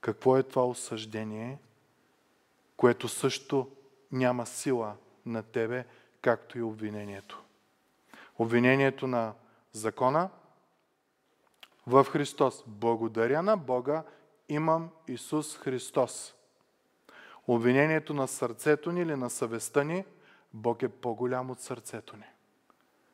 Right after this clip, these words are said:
Обвинението на Сатана. Сатана, моя Спасител, умря на кръста с моя грях.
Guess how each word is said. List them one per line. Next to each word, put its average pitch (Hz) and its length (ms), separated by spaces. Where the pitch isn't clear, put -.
Обвинението 110 680
на 113 120
Сатана. 110 500
Сатана, 107 560
моя 117 460
Спасител, - 680
умря 110 460
на 117 120
кръста 101 520
с - 400
моя 107 280
грях. - 460